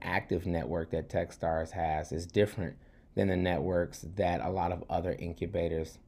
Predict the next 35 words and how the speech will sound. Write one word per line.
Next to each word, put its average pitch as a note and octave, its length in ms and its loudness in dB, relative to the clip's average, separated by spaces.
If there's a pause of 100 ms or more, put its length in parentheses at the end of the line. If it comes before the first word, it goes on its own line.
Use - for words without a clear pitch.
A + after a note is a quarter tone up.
(100)
claim E2 400 -4
to D2+ 80 -4
have, D2+ 460 -4 (420)
even B2+ 160 10
if - 60 6
those G#2+ 200 8
incubators G2 540 4
have E2+ 480 6 (440)
a A2+ 100 0
fund F2+ 600 2 (120)
tied F#2+ 400 6
to E2 120 -2
them. C#2+ 180 -6 (640)
Uh, F2 360 6
so G2+ 520 10 (1200)
that's B2+ 220 10
my B2+ 200 10
experience. A#2+ 760 6 (200)
Uh, - 60 4
I G2 360 6
had, G#2 500 8 (140)
I - 60 2
had G2+ 160 10
a F#2 60 4
good G#2 220 4
one, G#2 360 0 (140)
and, F#2 640 0
um, F2 640 4 (540)
I'm G2 200 2
looking F#2+ 240 0
forward G2 340 2
to F#2+ 60 0
recommending F2+ 540 0
Techstars F2+ 920 0
to, G2 560 -2